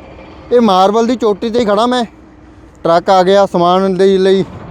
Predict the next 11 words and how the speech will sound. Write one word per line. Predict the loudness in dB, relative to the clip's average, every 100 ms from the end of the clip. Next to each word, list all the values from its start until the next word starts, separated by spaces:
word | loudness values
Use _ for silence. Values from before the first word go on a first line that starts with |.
| -20 -20 -20 -10 -4
ਗੱਡੀਆਂ | 0 2 2 0 -4 -12 -18 -18 -20 -20 -20 -6
ਆਉਂਦੀਆਂ | -2 0 0 0
ਨੇ। | -2 -8 -20 -20 -20 -20 -20 -20 -6 0
ਹੁਣ | 0
ਇੱਥੋਂ | 2 2
ਦਾ | 2
ਇੱਕ | 2
ਰੂਲ | 0 2 2 4
ਹੈ | 2 0 -8 -20 -20 -20 -20 -20 -20 -10 -6
ਵੀ |
ਤੁਸੀਂ | -4 0 0